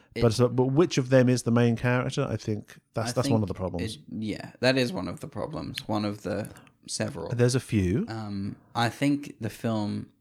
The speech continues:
Speaker 1: from the get-go, should have been Brenton as the lead and Nikolai as the secondary lead.
Speaker 2: Yeah.
Speaker 1: Like,
Speaker 2: Coming back
Speaker 1: like
Speaker 2: to our recurrent feedback of more Brenton.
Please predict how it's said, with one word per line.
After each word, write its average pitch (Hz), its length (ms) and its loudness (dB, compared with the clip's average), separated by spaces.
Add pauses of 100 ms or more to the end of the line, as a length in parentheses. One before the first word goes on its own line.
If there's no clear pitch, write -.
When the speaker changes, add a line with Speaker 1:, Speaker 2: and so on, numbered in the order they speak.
(340)
Speaker 1:
from 175 180 0
the 131 60 4
get-go, 110 540 0
should - 360 0
have 101 240 -2
been 92 240 -4
Brenton 78 440 -6
as - 140 -8
the 87 100 -8
lead 98 420 -8
and 98 200 -4
Nikolai 87 520 -8
as - 180 -8
the 117 80 -8
secondary - 640 -8
lead. - 280 -16 (680)
Speaker 2:
Yeah. 95 280 4
Speaker 1:
Like, 101 300 -4 (460)
Speaker 2:
Coming 139 260 4
back 123 200 6
Speaker 1:
like 117 80 -4
Speaker 2:
to 113 180 4
our 104 520 4 (160)
recurrent 110 440 2
feedback 101 400 0
of 95 180 -2
more 98 180 2
Brenton. 98 520 0